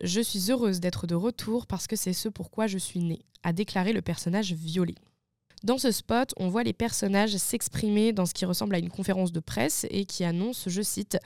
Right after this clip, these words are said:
Ils sont de retour pour de bon ». Un coup de com', certes, mais que l'on peut largement saluer car il a renforcé la position de la marque, son image et son engagement. On peut voir aussi qu'il ne s'est pas plié aux demandes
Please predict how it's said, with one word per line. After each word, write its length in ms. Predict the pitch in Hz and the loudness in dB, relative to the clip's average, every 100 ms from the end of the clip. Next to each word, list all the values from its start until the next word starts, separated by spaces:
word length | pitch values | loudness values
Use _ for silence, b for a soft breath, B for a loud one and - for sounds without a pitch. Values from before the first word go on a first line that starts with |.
| B B B | B B B
Ils 160 | 240 226 | 0 0
sont 180 | - 240 | 0 2
de 100 | 185 | 2
retour 500 | 190 - 196 226 - | 0 -2 0 0 -2
pour 240 | - 208 | -4 0
de 100 | 175 | 2
bon ». 140 | 156 - _ _ | 0 -6 _ _
Un 100 | 277 | -2
coup 120 | 285 | 0
de 60 | 285 | 2
com', 240 | 269 240 | 2 2
certes, 500 | 226 - 269 269 - - | 2 0 0 0 -4 -4
mais 80 | 196 | 2
que 100 | 226 | 2
l'on 140 | 214 | 2
peut 160 | 208 233 | 4 4
largement 560 | 208 233 240 226 226 | 6 6 4 0 -2
saluer 680 | 226 - 220 196 202 220 233 - | -2 2 2 4 4 4 2 0
car 180 | 185 | -2
il 100 | 180 | 0
a 60 | 180 | 0
renforcé 460 | 175 202 208 - 190 | 0 0 0 0 0
la 100 | 170 | 2
position 460 | 254 247 247 247 | 2 2 0 -2
de 80 | 220 | 2
la 100 | 202 | 4
marque, 400 | 185 196 220 - | 6 4 2 -4
son 240 | - - | -4 0
image 540 | 240 214 202 208 214 - _ - | 4 4 6 6 4 0 _ -2
et 80 | |
son 240 | 233 - 214 | -2 0 2
engagement. 440 | 202 190 170 - - _ _ _ | 2 2 0 -4 -12 _ _ _
On 80 | 196 | -4
peut 100 | 214 | -2
voir 180 | 208 247 | 4 4
aussi 220 | 220 - | 4 0
qu'il 180 | - 190 | -2 0
ne 120 | 180 | 0
s'est 180 | 175 180 - | 0 -4 0
pas 120 | 269 | -2
plié 580 | 269 - 220 220 233 240 | -2 -6 -2 2 2 0
aux 160 | - 180 | -2 -4
demandes 560 | 160 208 208 214 190 | -2 -2 0 0 -2